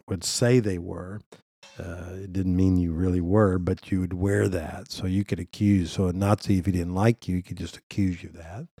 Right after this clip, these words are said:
We would see that during the Roman times. A priest would do that if he, he raped a woman, he would tell her, "Oh, she's a witch."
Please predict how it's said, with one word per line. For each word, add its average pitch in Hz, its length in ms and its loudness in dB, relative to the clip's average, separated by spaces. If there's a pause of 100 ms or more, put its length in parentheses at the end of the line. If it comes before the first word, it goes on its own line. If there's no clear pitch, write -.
(540)
We 98 100 4
would 85 140 2
see 101 220 4
that 92 220 0
during 90 180 -2
the 82 80 -8
Roman 98 380 0
times. 82 420 -8
A 85 80 -8
priest - 420 2
would 85 140 -6
do 90 160 -2
that 87 220 -6
if - 140 -12
he, 90 220 -10 (500)
he 98 120 6
raped 92 360 4
a 87 120 0
woman, 92 520 4
he 87 140 0
would 85 180 -4
tell 87 380 0
her, 95 100 -4 (100)
"Oh, 87 120 -4
she's 92 280 -2
a 87 60 -6
witch." - 580 -4